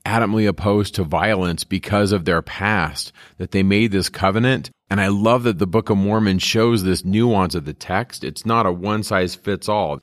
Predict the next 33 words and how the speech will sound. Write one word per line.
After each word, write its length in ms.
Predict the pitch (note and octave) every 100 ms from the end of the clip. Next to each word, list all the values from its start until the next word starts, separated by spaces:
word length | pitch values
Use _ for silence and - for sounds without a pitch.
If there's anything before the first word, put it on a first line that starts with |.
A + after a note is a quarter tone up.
| _
And 120 | F2+ F2+
so 100 | A#2
that's 180 | D#3
why 100 | B2+
I 60 | G2+
really 280 | G2 G#2+ G2+
appreciate 680 | F#2 A2+ G#2 G#2 F2+ D#2 - _ _ _ _
that 260 | F#2 B1+
the 100 | E2+
United 320 | F2+ G2+ G#2 F#2
States 220 | B2 F#2+
military 460 | F#2 F2 G2 E2+
recognized 640 | D#2+ G2+ G2+ G2+ F#2 E2+ D#2
Desmond 380 | F2+ E2+ E2+ D2+
Doss. 360 | F2+ D#2+ D2
Here 140 | A2 G#2
was 120 | F#2+
a 60 |
fellow 280 | F2+ G2 F#2+
who 120 | E2+
didn't 440 | D#2+ C#2+ G#2+ B2 B1+
draw 200 | F2 D2
a 40 |
weapon 360 | C#2+ C#2+ - D2+
in 80 | C#2+
defense 320 | C#2+ D2+ D2
of 60 |
his 100 | C#2+
country, 300 | - D#2+ -
but 180 | E2 E2
he 180 | D2+ G2+
still 540 | F#2 - C3 B2 F2 -
resisted. 800 | F#2 F#2+ F2 A#2 - F2 C#2+ -